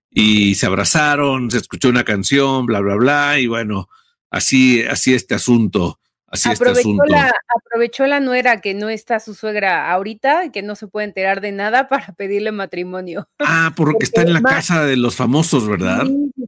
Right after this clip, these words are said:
Speaker 2: sí, está en la casa de los famosos Niurka, entonces, eh, aprovechó, dijo, "Ay, ahorita, ahorita, ya cuando salga, de todas maneras, ya, ya estaremos haciendo los planes", o quién sabe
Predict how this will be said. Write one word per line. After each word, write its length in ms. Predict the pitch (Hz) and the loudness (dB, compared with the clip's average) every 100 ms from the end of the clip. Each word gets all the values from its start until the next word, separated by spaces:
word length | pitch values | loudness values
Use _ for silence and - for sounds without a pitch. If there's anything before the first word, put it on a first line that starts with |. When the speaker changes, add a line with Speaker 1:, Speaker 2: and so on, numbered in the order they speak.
| - | -6
Speaker 2:
sí, 180 | 262 247 | -2 0
está 220 | - 240 | 2 0
en 60 | |
la 100 | 247 | 0
casa 240 | 247 240 240 | -2 -2 -2
de 80 | 220 | -4
los 140 | 190 | -4
famosos 440 | 196 196 202 220 | -10 -10 -10 -8
Niurka, 440 | 208 208 196 180 156 | -6 -8 -6 -4 -6
entonces, 760 | 160 175 175 170 190 175 - - | -6 -12 -14 -12 -12 -12 -12 -14
eh, 360 | 170 160 156 151 143 151 _ _ | -12 -10 -10 -10 -12 -18 _ _
aprovechó, 720 | 180 170 190 180 180 269 403 _ _ _ | -14 -8 -6 -6 -2 -2 -2 _ _ _
dijo, 320 | 185 214 240 | -14 -8 -4
"Ay, 260 | 262 302 254 | 0 2 4
ahorita, 420 | 247 277 311 277 | 4 2 2 2
ahorita, 440 | 294 349 330 226 - _ 240 | 2 2 2 0 -2 _ -2
ya 120 | 262 | 2
cuando 240 | 311 254 | 2 0
salga, 260 | 240 269 294 | 0 2 2
de 80 | 247 | 2
todas 240 | 240 240 | 2 0
maneras, 400 | 226 214 233 226 | 0 -2 0 0
ya, 440 | 214 214 208 185 _ _ _ - | 0 0 0 -2 _ _ _ 0
ya 140 | 240 | 0
estaremos 440 | 240 247 226 220 | 2 0 0 -4
haciendo 340 | 196 226 220 214 | -8 -8 -6 -4
los 180 | 196 - | -6 -4
planes", 400 | 226 262 302 - | -4 -2 -6 -6
o 200 | 220 208 | -4 -4
quién 320 | - 214 202 | -4 -4 -4
sabe 440 | 196 214 202 233 | -4 -2 0 0